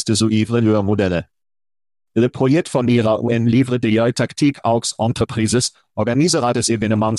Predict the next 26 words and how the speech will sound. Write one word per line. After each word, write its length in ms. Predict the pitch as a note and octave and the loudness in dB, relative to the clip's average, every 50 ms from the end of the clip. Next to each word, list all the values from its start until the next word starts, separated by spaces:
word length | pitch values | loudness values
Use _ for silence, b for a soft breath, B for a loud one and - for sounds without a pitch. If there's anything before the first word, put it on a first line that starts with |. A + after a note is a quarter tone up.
| - - | -4 -2
entre 280 | G#2 G#2 G2+ - - G#2 | -2 -2 -2 -2 -2 -2
les 160 | G#2+ A2 A2 - - | 0 0 -2 0 0
leaders 260 | A2+ A2+ A2+ A2 G#2+ - | 0 0 0 0 -2 0
de 60 | - G#2 | 0 0
la 120 | G2+ G2 | 0 0
technologie 580 | - B2 G#2 - A2 G#2+ G#2 G2 - A2 A#2 A#2 | -2 -4 -4 -2 0 0 0 0 2 0 0 0
et 100 | A2+ - | 0 0
les 140 | - A2+ A2 - - | -2 -2 -2 0 0
défenseurs 480 | C#3 C#3 - C3 B2 A#2 A#2 A2 A2+ - - | -2 -2 0 -2 -2 0 0 0 0 -2 -2
de 60 | A2 | 0
la 120 | G#2+ G#2+ G#2 | 0 0 0
réforme 420 | G#2+ A2+ - - G#2+ G2+ A2+ B2+ | -2 -4 -2 0 -2 0 0 0
de 100 | - B2+ | 0 0
la 120 | A#2+ A#2 | 0 0
justice 400 | A2 G#2+ A2+ - - - A#2 - | 0 0 -2 -2 0 -2 0 0
et 120 | C#3 A#2 A2+ | 0 -2 -2
publiera 480 | - - C3 - A2 A2 G#2+ G#2 A2 A2 | -2 -4 -2 0 0 0 2 0 0 -2
de 80 | A#2 | -4
courts 240 | - - - A#2 A2 - | -6 -2 -2 -2 0 0
films 300 | - - - A#2 A2+ A2+ - - | -4 -4 -2 -2 -2 0 -2 -4
documentaires 640 | - - - A#2 A#2+ B2+ C3 - B2 A#2 A#2 A#2+ | -4 -2 0 0 0 0 0 -2 -2 0 0 0
sur 260 | - - - A#2 A2+ A2 | 0 0 0 2 2 2
les 200 | A2 A2 - G#2+ | 2 0 -2 -2
expériences 640 | G2 - - - A#2 A2+ A2 A2 A2 A2 - - | -6 -6 -4 -2 -2 0 0 0 -2 -2 0 0
des 280 | A2+ G#2 F#2+ - - G2 - - | 0 0 0 -2 -4 -6 -6 -4
personnes 320 | G2+ G2 - F#2+ F#2 F#2+ | -6 -4 -2 -2 -2 -4